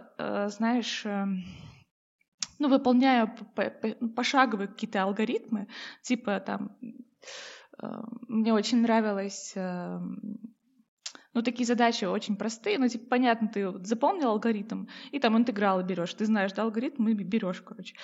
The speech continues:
А вот что-то там такое прям подумать, применить разные нестандартные методы мышления, вот с этим у меня вообще не получалось. Собственно, я рада, что я смогла просто закончить это, <laughs> вот, сда-, написать диплом,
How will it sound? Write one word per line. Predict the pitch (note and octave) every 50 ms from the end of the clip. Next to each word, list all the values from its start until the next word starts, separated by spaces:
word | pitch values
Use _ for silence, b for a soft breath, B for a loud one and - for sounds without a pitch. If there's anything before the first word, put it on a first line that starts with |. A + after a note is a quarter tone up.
| B B B B
А | - G3 A3
вот | A#3+ A3+
что-то | - - A3+ G#3+ A#3 A3+
там | A3+ A3 G#3+ G#3+
такое | A3 A3 A3 - A#3 A3+ A3
прям | G#3+ A3+ A3+ G#3+ G3+ G3+ G3+
подумать, | G3+ - G#3 F#3+ F#3+ A3+ A#3+ B3+ B3 A#3 A3+ A3+ A3+ - - -
применить | - G#3 G#3 G#3 G#3+ G#3+ G#3+ G#3 -
разные | G#3 G#3 G#3+ G#3+ G#3 G3+ G3 F#3+ F#3+
нестандартные | G3 G3+ G3 G3+ - G#3 G3 F#3+ G3+ G3 G3+ - - G3+
методы | G3+ G3+ G3+ G3+ G3+ F#3 G3+
мышления, | G3 G3+ G3 - - A#3+ A#3 B3 B3+ B3 A#3
вот | G#3 G#3 G#3+ A3+ -
с | -
этим | A#3 A3 A#3+ A3+
у |
меня | G#3 G#3 A3 G#3+
вообще | A3+ A3 - A3+
не | G#3+ G3+
получалось. | G#3 G3+ G3+ G#3 - D4 E4+ F4 C4+ A3+ - - B B B B B B B B B B B
Собственно, | - - A3 A3+ A3+ - - - A#3 A3+ A3 G#3+ G#3+ G#3 G#3 G#3 G#3 G#3 G3+ G3 G3 G3+ B B B B B
я | - G#3+ G#3+
рада, | A3 G#3+ G#3+ F#3+ G3+
что | - - - G3
я | F#3+ F#3 F#3
смогла | F#3 - G3+ G3 F#3 G3+ G3 F#3
просто | F#3 - F#3 F3+ F3+ F#3 - G3
закончить | - F3+ F3+ - A3+ D4+ F#4+ - - C#4 -
это, | G#3 G3+ G3+ - -
<laughs> | A3+ A3+ A#3+ - A#3 - - - A#3 A#3 -
вот, | A#3 - A3+ A3 - -
сда-, | - G3+ G3+ G3 G#3+ A#3+ B B G#4 G#4+ A4 C4+ -
написать | C#4 C4+ C#4 D4 C#4 - D4 C4+ B3+ A3
диплом, | A3 B3 - C4+ C4 C4+ C#4+ F#4+ F#4